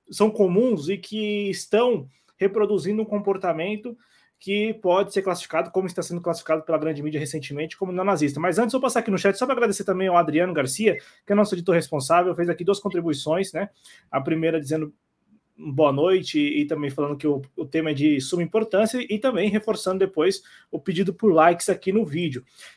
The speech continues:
Quero, é, registrar a participação da Eliana Cesário, nossa companheira, que está aqui com a gente.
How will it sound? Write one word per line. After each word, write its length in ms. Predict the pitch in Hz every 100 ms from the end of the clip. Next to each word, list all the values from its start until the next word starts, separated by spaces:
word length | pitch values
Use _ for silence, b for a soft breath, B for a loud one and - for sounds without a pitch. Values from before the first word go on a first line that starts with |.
| -
Quero, 540 | 180 214 254 240 208
é, 180 | 180 175
registrar 760 | 160 185 165 - 185 208 147 - _ _ _ _ _ _ -
a 120 | 160
participação 520 | 185 185 208 175 208
da 160 | 208 202
Eliana 300 | 190 190 202
Cesário, 500 | 214 170 135 175 170
nossa 200 | 165 -
companheira, 540 | 175 147 156 147 185 190 B B B -
que 60 |
está 120 | -
aqui 120 | 180 -
com 120 | 165
a 60 |
gente. 460 | 139 147 196 - -